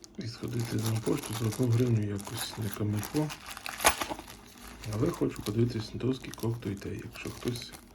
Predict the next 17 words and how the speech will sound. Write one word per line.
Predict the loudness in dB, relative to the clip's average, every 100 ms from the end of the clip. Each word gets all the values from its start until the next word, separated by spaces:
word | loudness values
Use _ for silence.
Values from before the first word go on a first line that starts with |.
| -20 -20 -20 -20 -16 -6
звичайно, | -4 0 4 4
зацікавиться | 2 -4 -6 2 4 4 0
і | 0
буде | 2 2
робити | 0 0 0 -2 -6 -10
якісь | -8 -8
ставки. | -6 -2 -2 -4 -12 -16 -20 -20 -20 -20 -20 -20 -18 -18 -18 -18 -12 -6
Ну | -4
що | -4 -4
ж, | -4 -2
на | 0
цьому | 4 6 6
наше | 4 2
відео | 0 2 2
з | 2 2 0 2
оглядом | 2 2 4 4
завершуємо. | 4 4 4 2 6 6 6